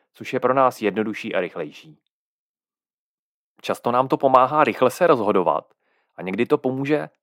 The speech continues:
se rozhodnout i správně, ale někdy tomu je samozřejmě naopak. A nyní již k první části, o které chci hovořit a která souvisí s ekonomickým uvažováním. Jde o takzvané mentální účty.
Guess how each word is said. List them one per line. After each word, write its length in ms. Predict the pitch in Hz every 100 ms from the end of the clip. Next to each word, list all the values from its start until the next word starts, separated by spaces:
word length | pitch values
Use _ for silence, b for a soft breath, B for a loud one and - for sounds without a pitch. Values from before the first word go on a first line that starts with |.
| _
se 180 | - 165
rozhodnout 460 | 123 131 131 139 -
i 80 |
správně, 880 | 160 - 107 85 78 87 80 87 175 _ _ _ _ _
ale 160 | 104 151
někdy 220 | 143 131
tomu 360 | 131 131 127 131
je 200 | 120 123
samozřejmě 500 | - 107 101 101 101
naopak. 360 | 73 85 80 - - _ _ _ _ _ _ _ _ _ _ _ _ _ -
A 60 |
nyní 280 | 107 98 117
již 120 | 135
k 80 | -
první 280 | - 120 143
části, 640 | - 85 - - 95 123
o 60 | -
které 260 | - 104
chci 180 | 107 160
hovořit 520 | 107 87 85 80 - _ _ _ _ -
a 60 |
která 260 | - - 120
souvisí 560 | - 107 95 101 123 123
s 80 |
ekonomickým 680 | 110 - 110 113 - 123 110
uvažováním. 680 | 98 92 90 80 76 73 - _ _ _ _ _ _ _ _
Jde 180 | - 73
o 100 | -
takzvané 460 | 113 113 123 131
mentální 640 | 131 117 117 113 117 123 131
účty. 540 | 110 107 - 82 73